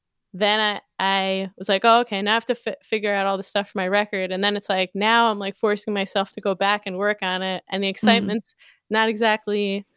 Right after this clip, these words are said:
Speaker 1: as, uh, as much as it was before. And so there I, like, have to kind of force myself. And then I become excited about it again after I'm, like, dove, like, dive back in. But
Speaker 2: Yeah.
Speaker 1: for me, the initial spark is like, "Okay, gotta jump on it, gotta do this now while I'm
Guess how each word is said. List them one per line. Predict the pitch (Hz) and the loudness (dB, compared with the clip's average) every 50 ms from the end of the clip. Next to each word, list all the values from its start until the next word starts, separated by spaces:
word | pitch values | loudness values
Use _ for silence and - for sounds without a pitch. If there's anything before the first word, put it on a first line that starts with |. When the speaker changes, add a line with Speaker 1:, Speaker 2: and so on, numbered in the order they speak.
| _ _ _ _ _ _ _ _ _ - | _ _ _ _ _ _ _ _ _ -2
Speaker 1:
as, | - 208 202 190 - 208 - _ - | 0 0 0 -2 -4 -12 -16 _ -12
uh, | 208 - _ _ _ _ _ - | -12 -12 _ _ _ _ _ -8
as | - 208 208 196 - 214 | -4 -4 -4 -4 -2 -2
much | 208 208 233 233 - | 0 0 0 2 0
as | 254 226 - | 0 0 0
it | 214 - | -2 0
was | 196 208 208 202 | 0 0 0 -2
before. | - - 202 - - - 262 247 233 220 208 202 202 202 208 214 _ _ _ _ _ _ _ _ - | -4 -12 -12 -10 -4 0 2 2 4 4 4 2 2 0 -2 -4 _ _ _ _ _ _ _ _ -4
And | 220 214 | -2 0
so | - 226 208 | 2 0 0
there | 190 - 226 220 220 220 | 2 4 4 4 6 4
I, | 214 | 4
like, | 208 202 196 190 - | 2 0 -2 -2 -2
have | 208 190 - | -4 -4 -4
to | - | -6
kind | - - 202 185 | -10 -6 -6 -6
of | 196 - | -6 -4
force | - 208 202 208 202 - - _ _ - | -2 0 0 0 -2 -6 -14 _ _ -6
myself. | 202 214 202 190 190 - - 185 190 190 190 - | -4 -2 -2 -2 -2 -2 0 2 2 2 0 -2
And | 196 208 | 0 2
then | 247 269 277 | 4 4 4
I | 254 | 2
become | 208 214 202 - 208 202 196 | 0 -2 -8 -6 -6 -6 -6
excited | 190 - - 190 190 185 170 | -6 -4 -2 -2 -2 -2 -2
about | 170 180 175 175 175 | -4 -4 -2 -2 -2
it | 180 | -4
again | - 185 180 180 | -4 -4 -4 -2
after | 170 165 180 - - - | 0 -2 -2 -2 -2 -4
I'm, | 185 185 180 175 | -2 -2 -2 -4
like, | 175 175 175 175 180 _ _ _ _ _ _ _ _ - 180 | -6 -4 -4 -4 -6 _ _ _ _ _ _ _ _ -6 0
dove, | - 208 202 202 190 165 - _ _ - _ _ _ _ - | 2 4 4 4 2 -2 -8 _ _ -20 _ _ _ _ 0
like, | 208 196 190 | 0 0 2
dive | - 190 180 190 202 185 - - | 2 2 2 2 0 -2 -4 -4
back | - 185 180 175 - | -2 -2 -2 -2 -4
in. | 208 196 190 180 175 180 202 220 220 _ _ _ _ - | -4 -4 -2 -2 -4 -4 -6 -8 -10 _ _ _ _ 0
But | 190 185 185 | 2 2 2
Speaker 2:
Yeah. | 185 180 - 196 - _ _ _ _ - _ | 2 0 -2 -4 -10 _ _ _ _ -20 _
Speaker 1:
for | - - 233 233 | 0 2 4 4
me, | 254 277 269 254 | 6 6 4 4
the | 226 220 | 4 2
initial | 202 202 214 220 - - 202 | 2 2 0 -2 0 -2 -2
spark | 185 - - - 190 190 185 190 190 - 180 | -2 -4 -2 2 2 4 4 2 -2 -6 -8
is | 175 175 - - | -8 -8 -4 -4
like, | 175 170 165 170 - - | -2 -2 -2 -2 -4 -6
"Okay, | 190 - 214 180 175 | -4 0 2 0 0
gotta | 170 185 175 175 | 0 -2 -4 -4
jump | - 196 196 196 - | -2 -2 -2 -2 -2
on | 190 180 180 175 | -2 -4 -4 -4
it, | 170 - _ - | -6 -10 _ -4
gotta | 190 185 190 | -2 -2 0
do | 180 202 196 | 2 2 2
this | 190 190 190 - | 2 0 -4 -2
now | 190 185 185 185 175 | -2 -2 0 0 -2
while | 170 175 180 | -2 -4 -4
I'm | 180 180 196 | -6 -8 -8